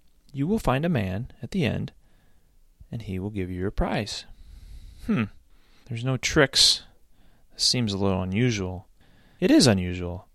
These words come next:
and that's the fun of it. We wanted to see if anybody would take on the puzzle or the game that we have for you today. Not too many have taken it. A little hesitant, kind of like you. You could be the first." "Hmm."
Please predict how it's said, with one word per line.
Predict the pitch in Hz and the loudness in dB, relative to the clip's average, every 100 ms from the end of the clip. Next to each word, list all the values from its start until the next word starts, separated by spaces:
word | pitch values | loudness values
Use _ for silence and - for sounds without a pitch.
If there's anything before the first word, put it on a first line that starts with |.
| - | -10
and | 95 | -6
that's | 95 110 - | -4 -4 -2
the | |
fun | 165 208 208 | 6 8 8
of | |
it. | 107 - - _ _ _ _ _ _ - | 4 -4 -18 _ _ _ _ _ _ -10
We | 123 | -4
wanted | 190 196 | 0 4
to | |
see | - 117 113 175 175 - | 4 4 2 0 -4 -12
if | - | -8
anybody | 95 113 135 | -4 0 0
would | 165 180 | 0 -2
take | - 92 92 | -2 -4 -6
on | 92 127 156 - _ _ | -6 -6 -8 -16 _ _
the | - | -10
puzzle | - 87 90 120 - _ - - - - _ | -6 -6 -6 -8 -10 _ -20 -20 -20 -20 _
or | - | -6
the | 147 | -4
game | 233 311 190 98 - - | -4 -4 -4 -6 -12 -12
that | 95 | -10
we | 95 | -8
have | 92 85 | -10 -12
for | - | -12
you | 90 | -14
today. | 92 90 87 92 - _ _ _ _ _ _ - | -12 -10 -10 -10 -20 _ _ _ _ _ _ -8
Not | - 247 - | 0 0 4
too | 208 | 6
many | 220 143 | 8 6
have | 127 | 6
taken | 165 240 170 | 4 4 2
it. | 98 - - - - - - - - | -2 -4 -16 -20 -20 -20 -20 -20 -8
A | |
little | 113 147 160 | -2 0 2
hesitant, | 190 170 123 73 | 2 2 -2 -4
kind | - 180 | -4 -2
of | 214 | 0
like | 143 - | 0 0
you. | 214 185 107 - _ _ _ _ - - | 0 0 -2 -12 _ _ _ _ -16 -8
You | 101 | -4
could | 117 | 0
be | 127 | 2
the | 156 | 2
first." | - 262 220 - - - _ _ _ - _ | 6 6 6 0 -2 -8 _ _ _ -20 _
"Hmm." | 180 131 110 | 0 2 2